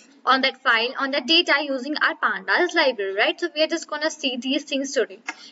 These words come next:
Okay, so without wasting time, let's get started. But before that, let me just give you a quick re-, revision at what we have done in the previous video. So in the previous video, I have told you that basically what is this Pandas library, what is this used for, and basically how you can just inst-,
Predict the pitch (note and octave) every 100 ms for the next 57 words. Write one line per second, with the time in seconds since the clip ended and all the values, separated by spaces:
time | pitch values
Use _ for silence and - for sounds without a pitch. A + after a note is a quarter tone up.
0 | - C4 B3 A3+ C4 C#4 F4 F4 G4 F#4
1 | F#4+ F4+ E4 D4 C#4+ - C#4 - B3+ A#3
2 | C#4+ E4 F4 C4+ E4 C#4 B3 C4+ D#4 -
3 | C#4+ D4 C#4+ - C#4 C4 - - E4 E4
4 | B3 A#3 G#3 G#3 A#3+ A3 C#4 F4 D#4+ C#4+
5 | C#4 C4+ C#4 C#4 C4 B3+ C4+ C4 C#4 D4+
6 | A#3 G3+ G3+ E4 D#4+ A3+ - - - -
7 | - E4 F#4+ G#4+ E4+ E4+ G4+ F#4+ E4+ F#4
8 | E4 D#4 E4 - D4+ A#3+ A#3+ D#4 C#4+ B3+
9 | C4+ F4 E4+ D#4+ D#4 C#4 C4+ C#4 D#4 -
10 | C4+ A#3 B3+ C4 A#3 G#3+ B3 D4+ C#4 C#4+
11 | A#3+ C4+ - C4 C#4 - - B3 D#4+ -
12 | - - C4+ C4+ E4+ E4+ F#4 F#4 D4+ E4+
13 | E4+ F4+ F4 E4+ C4+ C4